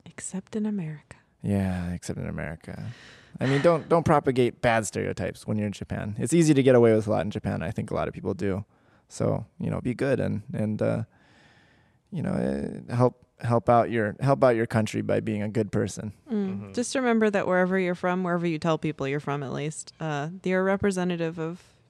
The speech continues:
Speaker 1: that country. And
Speaker 3: Mm-hmm.
Speaker 1: what you do will reflect on that country. And if, if all the Japanese people around you have a bad stereotype of wherever you're from, just prove them wrong.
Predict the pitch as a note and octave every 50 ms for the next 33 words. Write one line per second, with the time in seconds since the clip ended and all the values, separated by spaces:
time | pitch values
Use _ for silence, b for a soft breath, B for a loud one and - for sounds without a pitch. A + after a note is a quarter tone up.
0 | - - F3+ D#3 - - E3+ E3 - - D#3+ D#3+ D#3+ F3+ - _ b b b b
1 | b b b b b b _ - F3 E3+ D#3+ D#3+ D#3 E3+ F#3+ - - - _ F#3+
2 | F#3 F#3+ F#3+ - - F#3+ F#3+ F3+ - F3 E3+ E3 E3 E3 E3+ E3+ D#3+ D#3 E3 -
3 | - D#3 D#3+ - - D#3+ D#3 D#3 D3 - - E3 E3 - - D#3 D3+ - - -
4 | F3+ F#3 F#3 - - _ - B B B B B B B G3 G3 F#3 - - -
5 | - - - F#3 G3+ G#3 G3+ G#3 - F#3+ F#3 F#3 - F#3 F#3 - G#3 G3 - F#3
6 | F3+ E3+ E3 F3 F#3 F#3 F#3 F3+ F3 E3+ F3 E3+ E3 D#3+ E3+ - - - _ -
7 | F#3 E3+ F3 E3+ E3+ E3+ - - - E3+ E3+ E3+ F3 - F#3+ F3 E3+ - F#3+ F3
8 | - E3+ E3+ E3 D#3+ E3 F3 E3+ E3 D#3+ D#3+ D#3+ - - D3+ D3+ E3+ F#3 F3 E3
9 | - - - D#3 D3 D3+ C#3+ C3 C3 B2+ B2+ B2+ C3 C#3 C3